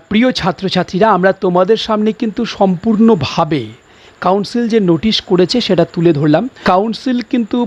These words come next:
পরিষ্কারভাবে নোটিশ করে দিয়েছে যে হেডমাস্টার মশাইদের সঙ্গে বা কাউন্সিল যে সিদ্ধান্ত নিয়েছে, সেই অনুযায়ী সেমিস্টার অনুযায়ী যে পরীক্ষা হবে, তার প্রথম এবং থার্ড সেমিস্টার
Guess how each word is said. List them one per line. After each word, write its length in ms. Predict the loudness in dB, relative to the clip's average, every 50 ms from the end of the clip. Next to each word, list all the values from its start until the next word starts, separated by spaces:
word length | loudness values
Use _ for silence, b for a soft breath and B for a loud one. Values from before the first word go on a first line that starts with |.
| -2 -2
পরিষ্কারভাবে 880 | -2 0 0 -2 -4 -2 0 2 2 2 0 0 -4 -2 -2 0 0
নোটিশ 400 | 0 -2 -2 -2 -4 -6 -6 -6
করে 280 | -6 -2 0 2 2 2
দিয়েছে 640 | 0 -2 0 2 2 2 2 2 0 -2 -2 -2 -4 -10 -18 -20 B B B B B B B B B B B B B B -4
যে 360 | -2 0 2 4 4 4 4 2 -2 _ _ _ _ _ _ _ _ _ -12
হেডমাস্টার 640 | -8 -2 -2 -2 0 0 0 0 0 0 -2 -2 0
মশাইদের 460 | 0 -2 -2 0 0 2 2 2 0 0 -2
সঙ্গে 260 | -2 0 2 4 2 4
বা 160 | 4 2 0
কাউন্সিল 460 | 2 0 -2 -2 -2 -4 -6 -6 -6 -2
যে 120 | -2 -2
সিদ্ধান্ত 440 | 0 0 -4 -2 0 0 -2 0 0 0
নিয়েছে, 340 | 0 2 2 2 2 0 -2
সেই 240 | 0 2 2 2 4
অনুযায়ী 320 | 4 2 4 4 2 2 2
সেমিস্টার 560 | 2 2 2 2 2 2 2 2 0 2 2 2
অনুযায়ী 260 | 2 2 2 2 2
যে 100 | 2 0
পরীক্ষা 380 | 0 2 0 0 0 0 0 0
হবে, 220 | 0 2 0 0 0
তার 200 | 0 -2 -2 -2
প্রথম 320 | -2 -4 -4 -4 -2 0 0
এবং 140 | 2 2 0 -2
থার্ড 280 | 0 0 0 0 0 -2
সেমিস্টার 440 | -4 -4 -2 -2 -2 -2 -2 -4